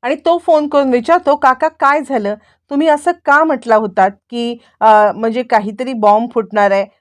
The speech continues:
मला हे सगळं समजलंच पाहिजे." बरं, हे सगळं झाल्यावरती मग आता नागराज म्हणतो, "मला वाटलंच होतं की तू मला फोन करशील. मला तुला खूप महत्त्वाची गोष्ट सांगायची आहे, तू ये मला भेटायला, तू इकडे ये, मी तुला सांगतो."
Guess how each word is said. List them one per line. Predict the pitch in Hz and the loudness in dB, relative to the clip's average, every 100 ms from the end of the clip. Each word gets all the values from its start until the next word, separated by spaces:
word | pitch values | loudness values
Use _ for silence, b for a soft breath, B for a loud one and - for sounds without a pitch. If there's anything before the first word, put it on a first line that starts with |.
| _ | _
मला | 254 269 359 | -4 0 0
हे | 311 | -2
सगळं | 262 247 233 269 | -4 -2 0 0
समजलंच | - 240 214 196 180 - | 0 2 0 -2 -4 -4
पाहिजे." | 160 160 - - _ _ | -8 -8 -14 -20 _ _
बरं, | 262 277 | 0 2
हे | 277 220 | 2 0
सगळं | 208 220 | 0 0
झाल्यावरती | 220 202 185 233 226 226 226 B 190 | 0 0 0 -2 -4 -6 -8 B -2
मग | 190 196 - | 0 0 -2
आता | 240 233 | 0 0
नागराज | 226 185 185 185 180 | 0 -2 -2 -4 -2
म्हणतो, | 233 240 240 | -4 0 2
"मला | 214 214 | 4 4
वाटलंच | 190 180 240 233 | 2 -2 -6 -4
होतं | 214 202 208 b b - | -6 -6 -8 b b -12
की | |
तू | 233 294 | -4 0
मला | 247 240 - | 2 2 -2
फोन | 220 220 | -8 -4
करशील. | 214 180 - 170 _ _ - | -4 -4 -6 -14 _ _ -6
मला | 185 185 | -2 -2
तुला | 185 220 226 | 0 0 0
खूप | - 269 262 | -2 -12 -6
महत्त्वाची | 247 247 262 302 302 320 | -4 -4 -2 0 0 -2
गोष्ट | 262 233 240 | -2 0 -2
सांगायची | 226 208 190 185 214 | -2 0 0 0 2
आहे, | 247 233 | 2 0
तू | 240 _ _ 285 | -4 _ _ -4
ये | 254 262 | 0 2
मला | 240 190 | 2 2
भेटायला, | 180 180 165 160 - _ _ - | 0 -4 -8 -8 -12 _ _ -12
तू | 302 | -10
इकडे | 240 277 311 | -4 -2 0
ये, | 240 262 294 | 2 0 -2
मी | 240 | 0
तुला | 247 226 | 2 2
सांगतो." | 247 175 175 170 | 2 -4 -4 -16